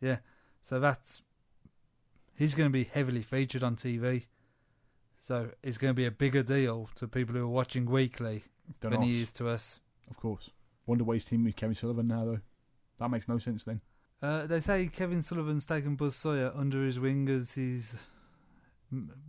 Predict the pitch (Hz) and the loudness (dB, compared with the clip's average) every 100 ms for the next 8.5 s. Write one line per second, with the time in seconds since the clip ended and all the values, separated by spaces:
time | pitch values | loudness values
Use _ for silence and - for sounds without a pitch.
0 | 139 127 - 135 127 123 139 135 147 139 | -14 -14 -10 -6 -2 2 2 4 4 4
1 | 135 127 135 131 - - - - - - | 4 2 0 -2 -4 -12 -14 -18 -18 -4
2 | 139 147 135 - 202 180 123 107 107 127 | 0 0 2 4 6 8 6 2 -4 0
3 | 208 262 269 - 262 240 180 190 269 - | 2 6 6 8 8 10 12 12 10 4
4 | - - - - 156 - 196 175 160 120 | -16 -20 -18 -4 -2 2 4 6 4 0
5 | 117 123 151 160 143 165 180 190 - - | 0 0 2 0 0 2 4 4 0 0
6 | 165 160 147 131 - _ - 147 165 - | 2 2 2 0 -4 _ -2 2 2 2
7 | 139 120 143 180 135 113 110 131 135 - | 2 4 4 2 0 2 2 0 -2 -6
8 | - 131 120 117 156 | -4 0 2 2 0